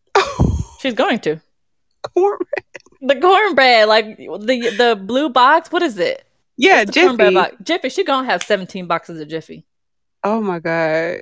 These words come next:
Speaker 2: Seventeen.
Speaker 1: I never knew that about Kurt.
Speaker 2: Yes. Oh my God. I don't know why we don't even eat cornbread like that. Really.
Speaker 1: What is she
Speaker 2: So,
Speaker 1: doing with it?
Speaker 2: I don't, I don't, it's
Speaker 1: I mean,
Speaker 2: not my
Speaker 1: is she
Speaker 2: business. <laughs> It's not my business.
Speaker 1: Kurt,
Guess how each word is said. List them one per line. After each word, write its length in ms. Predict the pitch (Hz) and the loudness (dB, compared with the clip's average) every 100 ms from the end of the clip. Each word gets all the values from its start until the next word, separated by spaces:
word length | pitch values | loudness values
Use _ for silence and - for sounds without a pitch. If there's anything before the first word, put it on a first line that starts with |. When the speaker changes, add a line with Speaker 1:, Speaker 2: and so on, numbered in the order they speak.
| - | -16
Speaker 2:
Seventeen. 720 | - - 226 233 214 185 147 156 _ _ _ _ | -6 -2 -2 -2 -6 -6 -8 -16 _ _ _ _
Speaker 1:
I 120 | - 294 | 0 4
never 280 | 349 320 | 4 2
knew 160 | 294 311 311 | 0 0 -2
that 320 | 196 180 185 | -4 -4 -4
about 180 | 175 - | -8 -12
Kurt. 140 | - 226 | -10 -6
Speaker 2:
Yes. 680 | 508 508 523 480 415 277 - | -4 -2 -2 0 2 2 0
Oh 220 | 269 415 403 | -6 -6 -4
my 100 | 330 | -4
God. 320 | 220 294 330 | -2 0 0
I 120 | 254 | 0
don't 140 | 330 381 | -2 0
know 140 | 349 | 2
why 240 | 294 294 311 | 2 2 2
we 100 | 285 | 0
don't 120 | 277 | -2
even 200 | 240 - | -4 -6
eat 160 | 220 - | -10 -8
cornbread 400 | - 233 180 156 | -6 -4 -4 -4
like 220 | 151 147 _ | -6 -6 _
that. 260 | 156 - - _ _ _ _ _ _ _ _ _ | -4 -4 -12 _ _ _ _ _ _ _ _ _
Really. 180 | - 170 | -8 -4
Speaker 1:
What 100 | 240 | -2
is 120 | 277 - | -2 -2
she 100 | 240 | 0
Speaker 2:
So, 20 | |
Speaker 1:
doing 300 | 214 294 214 | 4 4 4
with 100 | 180 | 4
it? 280 | 175 170 160 - _ - | 0 0 -2 -4 _ -8
Speaker 2:
I 100 | 233 | -2
don't, 160 | 339 - _ | -2 -4 _
I 60 | - | -14
don't, 80 | 277 | -12
it's 160 | - - | -10 -2
Speaker 1:
I 40 | |
mean, 180 | 202 214 | 4 6
Speaker 2:
not 60 | 196 | 6
my 60 | |
Speaker 1:
is 60 | 196 | 6
she 80 | 240 | 2
Speaker 2:
business. 360 | 220 160 - _ 494 - - - - - _ - _ - | -6 -10 -18 _ -2 -2 -16 -20 -20 -20 _ -20 _ -2
<laughs> 160 | - - - - 587 539 - - | -2 -2 -10 -14 -8 -4 -2 -2
It's 300 | 370 - - _ - | -2 -6 -12 _ -2
not 120 | 349 - - - - | -2 -2 -6 -10 -8
my 80 | 349 - _ - | -6 -6 _ -10
business. 1200 | 403 _ - - 453 - - - - _ - 311 | -10 _ -20 -14 -12 -10 -12 -12 -18 _ -20 -20
Speaker 1:
Kurt, 640 | - 277 277 277 240 190 | -4 0 4 4 2 0